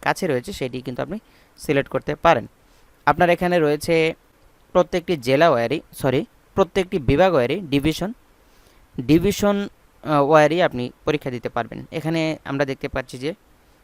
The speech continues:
যেই কয়টি ডিভিশন রয়েছে ওই কয়টি। তো আমরা প্রথমেই, প্রথমেই বরিশাল সিলেক্ট করলাম, কিন্তু কোনোভাবেই বরিশাল,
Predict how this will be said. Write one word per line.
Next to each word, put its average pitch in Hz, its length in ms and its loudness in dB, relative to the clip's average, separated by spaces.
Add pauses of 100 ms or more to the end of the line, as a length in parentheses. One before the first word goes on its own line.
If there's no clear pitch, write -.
(160)
যেই 131 220 0
কয়টি 131 260 -2
ডিভিশন 151 380 -4
রয়েছে 170 200 -4
ওই 131 60 -2
কয়টি। 120 240 -8 (240)
তো 160 80 -2
আমরা 151 360 4 (180)
প্রথমেই, 151 400 -2 (920)
প্রথমেই 185 420 2
বরিশাল 165 400 2
সিলেক্ট 160 320 -4
করলাম, 135 260 2 (120)
কিন্তু 147 380 -2 (760)
কোনোভাবেই 151 560 4 (1800)
বরিশাল, 151 520 6